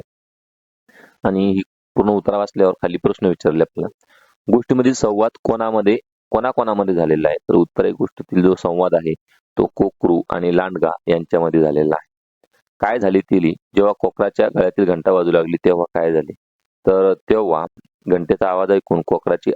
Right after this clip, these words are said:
आई त्याला वाचवण्यासाठी धावत आली. मित्रांनो, व्हिडिओ आवडत असेल तर लगेच सबस्क्राईब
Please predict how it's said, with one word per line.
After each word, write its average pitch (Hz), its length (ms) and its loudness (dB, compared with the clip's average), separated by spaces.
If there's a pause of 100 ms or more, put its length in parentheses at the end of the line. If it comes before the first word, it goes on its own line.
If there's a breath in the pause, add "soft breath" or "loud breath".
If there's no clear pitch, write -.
आई 87 200 -2
त्याला 90 220 0
वाचवण्यासाठी 85 600 -2
धावत 80 260 2 (320)
आली. 92 200 0 (1160)
मित्रांनो, 107 340 0
व्हिडिओ 92 200 2
आवडत 95 220 0
असेल 104 240 -8
तर 98 80 2
लगेच 104 260 0
सबस्क्राईब - 420 -2